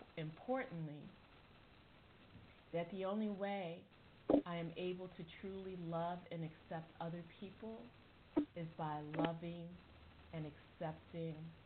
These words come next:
myself. So I invite you, listeners of this live Dharma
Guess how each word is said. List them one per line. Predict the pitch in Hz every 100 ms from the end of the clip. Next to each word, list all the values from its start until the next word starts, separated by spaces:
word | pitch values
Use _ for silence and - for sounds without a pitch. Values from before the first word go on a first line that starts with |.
| - - - -
myself. | 160 156 - 180 165 151 - - - - - 302 - - - - -
So | 196
I | 190 202
invite | 214 190 165 190 202 202 185 180
you, | 202 208 180 156 165 170 - - - 165
listeners | 180 185 - 170 160 175 190 - - - - - - -
of | 160
this | 165 160
live | 160 156 156 160 -
Dharma | 160 156 156